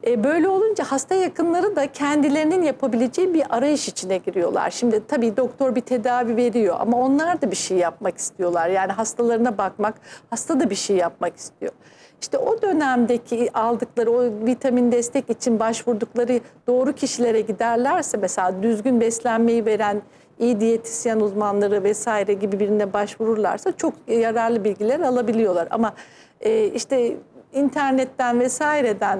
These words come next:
e, bilgi kirliliği olan şeylere başvururlarsa o zaman maalesef, e, zararlı şeylerle karşı karşıya kalabiliyorlar.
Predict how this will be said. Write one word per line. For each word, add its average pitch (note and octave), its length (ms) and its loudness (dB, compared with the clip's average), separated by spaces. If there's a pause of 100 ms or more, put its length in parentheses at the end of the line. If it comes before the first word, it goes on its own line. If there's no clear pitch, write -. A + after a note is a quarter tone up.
(160)
e, G3 280 0
bilgi A3+ 240 0
kirliliği G#3+ 480 0
olan G3 280 0
şeylere G3 480 0
başvururlarsa G3+ 800 -2
o A4+ 80 2
zaman C#4+ 300 0
maalesef, D#4 600 0 (460)
e, A#3+ 220 0
zararlı C#4 460 0
şeylerle G#3+ 480 0
karşı G#3+ 380 -4
karşıya G#3+ 520 -2
kalabiliyorlar. A3 800 0